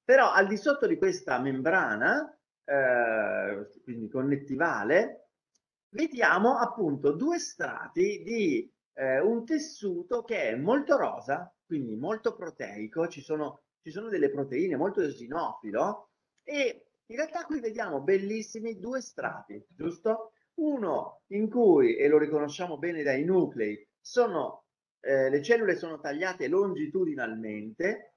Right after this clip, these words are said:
e poi un altro in cui invece le cellule sono chiaramente tagliate trasversalmente, d'accordo?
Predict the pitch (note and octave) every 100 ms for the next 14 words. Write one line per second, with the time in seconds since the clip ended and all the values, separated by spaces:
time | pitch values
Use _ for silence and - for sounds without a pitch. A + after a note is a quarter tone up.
0 | _ - E4 E4+ A#3 E4+ B3+ F3+ G3 B3
1 | C4+ - _ C4+ C#4 A3+ B3 A#3 F#3+ A#3
2 | C#4 A3 B3+ A#3 E3+ C3 - G3 C4 F#3+
3 | F3 F3+ G#3+ A3 A3 _ _ _ _ -
4 | B3+ D4+ C3+ A#2+ - A#2+ - - A2+ B2+
5 | C3 C3+ C3+ - C#3 E3+ G#3+ D#3 A2+ A2
6 | G#2 - C3 B2+ A2+ G#2 A2 A#2+ C3+